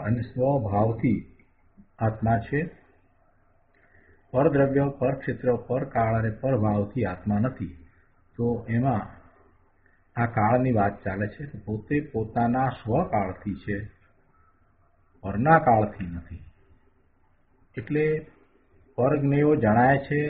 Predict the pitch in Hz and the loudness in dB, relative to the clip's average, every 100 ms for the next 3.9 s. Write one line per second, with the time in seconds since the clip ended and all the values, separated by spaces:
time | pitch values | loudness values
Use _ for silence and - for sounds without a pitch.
0 | 147 - 131 135 120 143 127 82 - - | -6 -6 -6 -4 -4 0 0 0 -8 -20
1 | _ _ _ _ _ _ _ _ _ _ | _ _ _ _ _ _ _ _ _ _
2 | _ _ _ _ _ _ _ _ _ _ | _ _ _ _ _ _ _ _ _ _
3 | _ _ _ _ - 117 131 143 143 | _ _ _ _ -6 -2 2 4 6